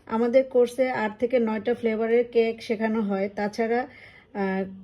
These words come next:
পাউন্ড কেকটাও শিখতে পারবেন। কেক মেকিংয়ের পাশাপাশি আমরা বিজনেসের আইডিয়া দিয়ে থাকি।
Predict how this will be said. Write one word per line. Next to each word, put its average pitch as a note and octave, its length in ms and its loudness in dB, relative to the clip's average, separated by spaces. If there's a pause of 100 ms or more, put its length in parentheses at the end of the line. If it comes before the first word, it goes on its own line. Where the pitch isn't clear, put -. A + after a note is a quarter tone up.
(160)
পাউন্ড B3 260 -2
কেকটাও C4 320 2
শিখতে B3+ 320 -4
পারবেন। F3+ 420 -2
কেক C4 300 2
মেকিংয়ের B3 400 0
পাশাপাশি A#3 580 -2
আমরা G#3+ 240 0
বিজনেসের A#3 680 0
আইডিয়া A3 480 2
দিয়ে G#3+ 240 0
থাকি। A3 460 -4